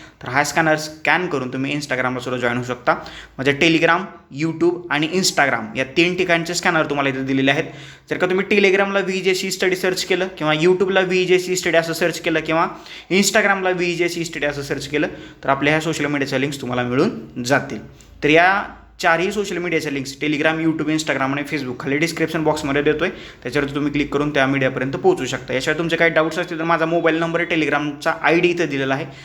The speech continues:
त्याच्यावरती तुम्ही कॉन्टॅक्ट करू शकता आणि या मेंटरशिपमध्ये भाग घेऊ शकता. महत्त्वाचं म्हणजे ही मी जी मेंटरशिप आहे तर ती one to one आहे, म्हणजे प्रत्येकाला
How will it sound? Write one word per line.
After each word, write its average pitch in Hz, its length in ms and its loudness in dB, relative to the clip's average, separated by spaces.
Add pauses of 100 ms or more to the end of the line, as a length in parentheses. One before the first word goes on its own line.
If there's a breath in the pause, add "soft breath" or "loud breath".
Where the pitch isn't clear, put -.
(220 loud breath)
त्याच्यावरती 139 340 -4
तुम्ही 135 180 -2
कॉन्टॅक्ट 135 340 -2
करू 131 200 0 (220)
शकता - 360 -4
आणि 127 200 2
या 160 140 4 (320 loud breath)
मेंटरशिपमध्ये 135 640 -2
भाग 120 240 -4
घेऊ 117 140 -2
शकता. 117 320 -6 (300 loud breath)
महत्त्वाचं 180 400 4
म्हणजे 214 220 2
ही 190 120 -2
मी 202 160 0
जी 202 160 -2
मेंटरशिप 180 520 0
आहे 135 240 -2
तर 156 80 2
ती 170 120 0
one 185 360 4
to 202 160 4
one 156 100 4
आहे, 120 160 -2
म्हणजे - 540 -10
प्रत्येकाला 214 960 2